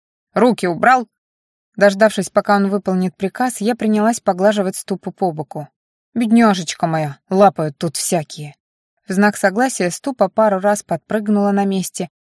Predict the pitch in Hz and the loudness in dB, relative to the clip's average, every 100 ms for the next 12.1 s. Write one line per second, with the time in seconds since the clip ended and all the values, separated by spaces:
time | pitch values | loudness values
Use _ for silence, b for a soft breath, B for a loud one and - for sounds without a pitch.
0 | _ 233 226 233 220 - 202 - 269 247 | _ 0 2 2 2 0 0 0 -2 0
1 | 214 190 180 180 175 170 - 170 185 226 | 0 -2 -2 -2 -2 -6 -6 -2 0 0
2 | 208 170 156 156 160 143 135 - 139 135 | 0 -4 -6 -4 -6 -6 -10 -12 -16 -16
3 | _ _ _ _ _ - 185 - 190 196 | _ _ _ _ _ -8 -6 -2 -2 0
4 | 190 208 170 156 143 _ 180 190 - 180 | 0 0 0 -8 -10 _ -2 -2 2 2
5 | 170 214 254 208 - _ _ 220 208 240 | 4 2 4 2 -4 _ _ -2 0 0
6 | 208 - 190 185 196 196 196 196 - 202 | 0 0 -2 0 0 -2 -2 -4 0 0
7 | 190 - 190 175 196 156 151 143 143 - | 0 -2 -6 0 0 0 -6 -8 -12 -20
8 | _ _ _ 175 220 214 311 277 - 170 | _ _ _ -2 0 2 0 -4 -4 -2
9 | 170 175 170 175 180 180 240 302 156 147 | 0 2 2 2 0 0 2 0 -2 -6
10 | _ - 269 247 247 233 - 185 156 143 | _ -4 -2 2 4 2 0 -4 -4 -4
11 | 139 - _ _ _ - - 311 285 269 | -10 -12 _ _ _ -4 0 2 0 -2